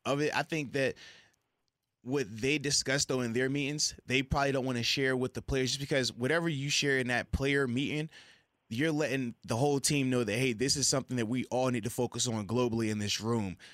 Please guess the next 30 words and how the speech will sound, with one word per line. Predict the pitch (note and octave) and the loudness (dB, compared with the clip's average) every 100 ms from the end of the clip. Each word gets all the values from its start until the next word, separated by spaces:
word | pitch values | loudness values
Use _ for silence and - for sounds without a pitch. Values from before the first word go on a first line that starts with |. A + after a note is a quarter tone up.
| - | -12
compared | - B2+ D3 C3 B2+ | -4 0 2 2 0
to | C#3 B2 | 0 0
if | A#2 A2 | -2 0
they | C#3+ | 0
just | C#3 - | 0 0
come | C#3+ C3 | 0 2
in | B2+ B2 | 2 0
and | - A#2 | -2 -2
they're | C3 | 0
just | B2 | 2
talking | C3+ B2 A#2+ | 2 0 0
about | A#2 A#2+ - - - _ _ _ - | 2 0 0 -6 -20 _ _ _ -8
how | - C#3+ B2 | -2 0 0
we | A2 B2 D3+ | 0 -2 -2
can | C#3 G#2+ | -4 -2
get | A#2+ G#2 | 0 2
better, | B2+ A#2+ | 2 2
how | B2 A2 | 2 0
we | G#2 B2+ | 0 -2
can | C#3 C3+ | 0 -2
improve, | A#2 G#2+ - D3 A#2+ A2+ - - - | 0 -2 -2 0 0 0 -6 -20 -4
but | B2 - | -2 0
they | C3+ | -2
keep | C3+ C#3 - | -2 -6 -6
the, | A2+ _ - | -10 _ -6
uh, | A2+ | -4
referee | A2 C3+ B2+ C#3 D3 | 0 0 0 -2 0
discussion | C3 B2 A#2+ A#2 | 0 0 -2 -2
to | C3 | -4
themselves. | G#2+ G2+ D3+ D3 D#3+ F3 | -2 -2 0 2 0 -2